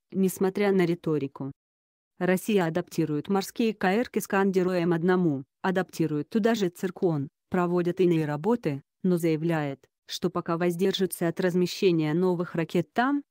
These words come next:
где не будет американских Р С М Д, а системы, послужившие поводом к крушению Д Р С М Д с американской стороны, мы нарушением не признаём,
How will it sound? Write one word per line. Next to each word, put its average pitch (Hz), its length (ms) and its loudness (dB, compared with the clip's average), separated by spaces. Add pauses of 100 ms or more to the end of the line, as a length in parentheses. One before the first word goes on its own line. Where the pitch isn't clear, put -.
(120)
где 190 220 4
не 196 140 2
будет 185 320 -2
американских 170 760 -2
Р 175 140 2
С 160 160 -2
М 170 200 2
Д, 226 240 0 (200)
а 170 100 0
системы, 180 640 -2 (220)
послужившие 175 760 -2
поводом 190 480 0
к - 60 -20
крушению 190 580 0
Д 180 100 0
Р 175 140 4
С 160 160 0
М 165 240 2
Д 160 160 0
с - 160 -8
американской 170 720 0
стороны, 190 560 -2 (240)
мы 190 140 4
нарушением 214 720 2
не 214 80 0
признаём, 190 720 2